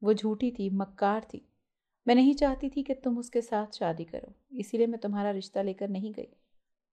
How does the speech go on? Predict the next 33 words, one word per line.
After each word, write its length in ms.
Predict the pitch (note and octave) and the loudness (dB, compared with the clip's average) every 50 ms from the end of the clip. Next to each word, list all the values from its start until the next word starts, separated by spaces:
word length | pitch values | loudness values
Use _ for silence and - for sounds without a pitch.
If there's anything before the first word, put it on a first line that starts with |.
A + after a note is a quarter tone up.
| - - | 0 2
अरीबा 260 | G#3+ A#3 A#3+ B3 C#4 | 4 4 6 6 4
ऐसी 280 | C#4+ C#4+ C#4+ - D4+ | 4 2 0 0 2
नहीं 280 | C#4 C4 G#3+ G#3 C4 C4+ | 4 4 4 2 0 0
थी, 200 | - - - - - _ _ _ _ _ _ - | 0 -4 -16 -20 -20 _ _ _ _ _ _ -10
इसीलिए 300 | G#3 G#3 - B3+ C4+ D4+ | -8 -2 0 2 4 4
मुझे 200 | C#4 B3 A3+ G#3 | 4 2 2 0
गुस्सा 320 | F3+ - F#3+ - - - - | -4 -6 -8 -10 -6 -6 -6
आ 100 | - - | -6 -6
गया।" 240 | - - - G#3+ _ _ _ - G#3 | -10 -18 -20 -20 _ _ _ -6 -4
मैंने 140 | G3 G#3 | -2 -2
खाला 280 | G#3 - G3+ F#3 G3+ G#3+ | 0 0 0 0 0 -2
से 140 | G#3 - - | -4 -6 -8
कहा, 220 | A3+ G#3+ A3+ - - _ _ _ _ _ _ _ _ _ - | -6 -6 -6 -6 -10 _ _ _ _ _ _ _ _ _ 6
"ये 140 | A#3+ A#3+ | 6 8
बात 200 | A#3 A#3+ B3 B3 | 8 8 6 4
सच 300 | - - B3 B3 B3 - D4 | 2 0 0 0 2 2 -2
है 60 | C4+ | 2
कि 100 | - B3 | 2 4
आपने 300 | A3 G#3 G#3 G#3+ A#3 A3 | 2 2 0 -2 -6 -6
मुझे 240 | A3 G#3+ G#3 A3+ A3 | -6 -4 -2 -2 0
दोबारा 380 | G3 F#3 E3+ F3 F3 F3+ G#3 | 0 2 0 0 0 -2 -4
ज़िंदगी 420 | G3+ - F#3 F3 E3+ E3+ E3 E3+ E3+ | -4 -4 -6 -6 -6 -6 -8 -10 -10
दी 160 | - - F3+ | -10 -10 -10
थी, 180 | - - - _ _ _ _ _ _ _ _ _ - | -12 -14 -18 _ _ _ _ _ _ _ _ _ 2
मगर 220 | G3+ G#3 A3 A#3 B3 | 4 6 8 8 6
ये 100 | B3 A#3 | 6 2
ज़िंदगी 400 | A3+ G3+ G3+ G3+ G#3+ G#3+ A#3+ A#3+ | 2 0 0 0 0 0 0 0
मेरी 400 | A3 F#3+ F3+ F3+ F#3 G3 G#3 G#3 | 0 0 0 -2 -2 -4 -6 -6
थी, 220 | _ _ - _ _ _ _ _ _ - | _ _ -20 _ _ _ _ _ _ -4
मैंने 360 | F#3+ F#3 F#3+ F#3+ G3 G3+ A#3 A#3 | -2 0 0 0 0 0 -2 0
फ़ैसला 380 | - F#3+ G3 G3 - F#3 F3 | 0 0 0 0 -4 -6 -4
करना 340 | E3+ - D#3+ - - - - | -4 -4 -8 -8 -8 -12 -10
था 120 | - - | -12 -16